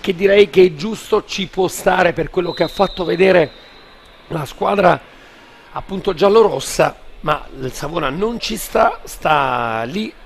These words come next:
rinzando e cerca appunto di ritrovare quel pareggio che ha ottenuto proprio all'inizio della seconda frazione di gioco, in una partita direi divertente e anche ben giocata, soprattutto dalle due difese.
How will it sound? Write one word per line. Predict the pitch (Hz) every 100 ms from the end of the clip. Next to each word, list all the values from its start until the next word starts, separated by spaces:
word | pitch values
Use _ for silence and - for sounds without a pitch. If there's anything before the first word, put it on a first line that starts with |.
| -
rinzando | 117 170 - - - 190 175 180 180 170 -
e | 127 117 110 107
cerca | - 156 -
appunto | - - 147
di | 123 156
ritrovare | 151 - 170 170 143
quel | - 160
pareggio | - 160 180 143 139 98 - - - - - -
che | 190
ha | 170
ottenuto | 160 - 185 233 220 -
proprio | 123 156 151
all'inizio | 165 220 - 180
della | 170 151
seconda | - 165 202 185
frazione | - 165 - 190
di | 185 185
gioco, | 160 117 - 104 -
in | 131
una | 147
partita | 160 196 196 170
direi | 170 185 170
divertente | 175 214 208 - 233 262 302 - 240 - - - - -
e | 165
anche | 175 185 180
ben | 165 202
giocata, | 196 196 220 185
soprattutto | 139 151 180
dalle | 170 175 165
due | 202
difese. | 214 - 143 135 143 135